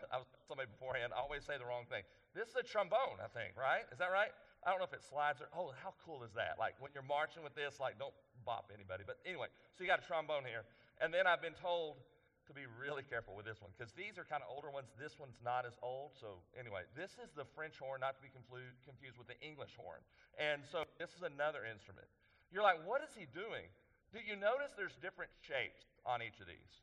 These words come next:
Different lengths. I said be careful in what I do. I accidentally maybe don't. There we go. All right. There we go. All right. So, uh, <laughs> they're all different shapes, right? And then you've got these other instruments up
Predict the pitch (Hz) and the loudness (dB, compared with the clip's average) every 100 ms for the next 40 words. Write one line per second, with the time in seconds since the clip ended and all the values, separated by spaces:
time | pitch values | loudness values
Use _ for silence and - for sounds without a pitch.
0 | - 147 - 165 147 160 160 113 - - | -10 -10 -4 -4 -2 0 0 0 -8 -20
1 | - _ - _ - 117 - 123 113 139 | -20 _ -20 _ -10 -8 -8 -12 -8 -4
2 | 123 107 - 107 104 107 - 90 80 - | -4 -4 -8 -10 -8 -10 -2 0 0 -4
3 | 98 107 110 113 101 - 101 98 95 - | -10 -10 -14 -10 -10 -10 -10 -10 -12 -18
4 | - 104 92 _ - 135 120 - 131 - | -10 -10 -10 _ -6 -4 -4 -6 -6 -6
5 | - _ _ - 151 110 - - 156 - | -16 _ _ -4 -2 -2 -8 0 0 0
6 | - - - 202 160 160 165 135 - - | -12 -18 4 6 6 6 6 6 0 -18
7 | - 180 180 196 226 208 196 151 - 135 | -4 4 8 10 8 6 -2 -4 0 0
8 | 95 - 131 147 165 - - - 190 214 | 0 -2 8 8 8 2 -16 2 4 4
9 | 240 233 202 196 175 202 214 170 151 156 | 6 8 8 6 6 6 6 2 0 -6
10 | 151 147 | -2 -2